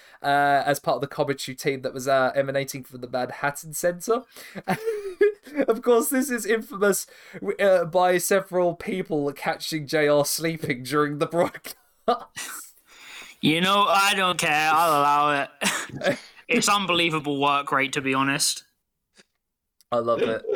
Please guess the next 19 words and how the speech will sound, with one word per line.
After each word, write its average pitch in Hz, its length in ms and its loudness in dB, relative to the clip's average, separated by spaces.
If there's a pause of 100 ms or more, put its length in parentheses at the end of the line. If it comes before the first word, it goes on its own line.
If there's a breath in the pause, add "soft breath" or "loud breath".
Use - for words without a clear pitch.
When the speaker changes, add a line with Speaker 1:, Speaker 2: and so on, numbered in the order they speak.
Speaker 1:
I 127 160 0
just 120 200 -12
love 123 200 -2
it 113 100 -12
so 131 180 -2
much. 110 240 -8
Like, 131 220 0
Jerry, 165 560 -2
like, 139 300 -2
J-, - 140 -12 (200)
Jerry 175 460 2
and 147 180 -2
J 143 220 2
R 131 240 4
ended 131 220 -4
up - 100 -8
falling 131 380 -8
<laughs> - 0 -
asleep - 760 -4